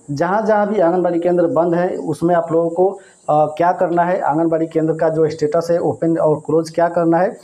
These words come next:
चलिए इसके बारे में महत्वपूर्ण जानकारी हम लोग देखते हैं। तो जैसा कि आईसीडीएस के निर्देशानुसार आप लोगों का जो आंगनबाड़ी केंद्र है, वो तीस मई से लेके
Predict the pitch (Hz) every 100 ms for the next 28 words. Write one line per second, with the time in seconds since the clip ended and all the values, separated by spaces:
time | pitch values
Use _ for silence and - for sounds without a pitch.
0 | - - 185 214 214 202 180 185 185 165
1 | 160 165 170 175 160 151 151 165 160 160
2 | 160 143 143 170 180 240 - _ _ -
3 | - _ - 165 185 185 220 233 247 -
4 | 160 180 180 208 214 202 208 208 170 156
5 | 160 190 185 170 185 180 180 156 156 156
6 | 170 175 170 165 147 160 165 165 165 160
7 | 160 160 185 208 - - _ 156 170 170
8 | 226 233 - 165 185 185 180 180 175 190